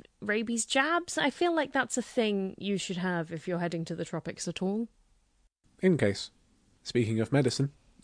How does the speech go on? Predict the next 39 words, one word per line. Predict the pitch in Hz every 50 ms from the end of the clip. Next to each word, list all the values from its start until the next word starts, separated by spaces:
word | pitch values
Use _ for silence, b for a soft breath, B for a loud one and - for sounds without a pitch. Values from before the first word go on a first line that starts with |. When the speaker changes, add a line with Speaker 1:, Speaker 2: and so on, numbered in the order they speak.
| -
Speaker 2:
on | 135 143
to | 139 131
the | 135
medicine | 135 139 139 147 - 156 151 135
prize, | - 160 175 170 139 113 101 - - B B B B B B B B
which | - 135 131 - - - - - -
I | - 123 120
feel | 117 - - 156 151 151 147 143 139 131 b b b b b b b b _ _ - _ _ _ _ _ _ _ _ - - _
is | - 135 131 117 117
going | - 131 127 123 120 120
to | 117 - 123 117 113 110 110 107 107 110 107 107 104 104 104 - _ _ _ _ _ _ _ _
maybe | 143 139 127
stir | 120 - - 143 131
up | 120
some | - - 127 117
very | 135 127 123
close | 117 - - - - 139 139 131 - - - - _ _
to | - - 127 117 113 110 110 110 107 107 104 -
the | - 110
heart | - - 123 113 - - _
topics | - 120 - - 98 - - _ - - - - - -
for | -
the | 104 101
both | 104 101 92 -
of | 95 101
us. | 101 - - - - -
Well, | - - - -
for | - - 123
you, | 120 127 127 117 110 B B B B B B
more | 143 143 143 120
than | 104 101 92
me. | 90 85 85 - - _ _ _ _ _ _ _ _ _ _ _ _ _ _ _ _ _ _ _
Speaker 1:
The | 226 202 220 208
neural | 202 196 202 208 214 220 214 208 196
basis | 185 196 196 196 196 - - 196 180
of | 202 190 180 175
disgust | 180 190 180 - - - 196 180 - - - - 240
for | - - - 208 180
cheese, | - - - 214 190 180 180 175 170 -